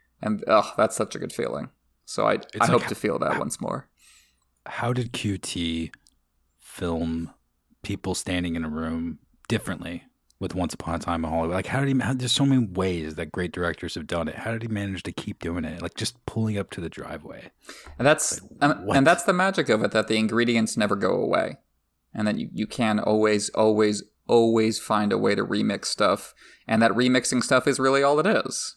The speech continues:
Speaker 1: And all it has been going back. So that if you can find a way to lock into that again,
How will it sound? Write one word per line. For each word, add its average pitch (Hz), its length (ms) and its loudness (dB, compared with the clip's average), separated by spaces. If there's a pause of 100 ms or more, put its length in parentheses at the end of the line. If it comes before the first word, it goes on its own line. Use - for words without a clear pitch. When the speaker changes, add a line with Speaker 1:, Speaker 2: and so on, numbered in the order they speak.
Speaker 1:
And 110 280 2
all 110 240 6
it 113 60 4
has 117 180 6
been 123 160 2
going 123 260 4
back. 135 360 2 (720)
So 117 360 4
that 107 180 2
if 127 140 0
you 131 120 -2
can 123 480 2 (480)
find 139 300 4
a 135 40 4
way 135 100 6
to 117 80 6
lock 113 480 2
into 101 300 -2
that - 280 0
again, 71 520 -4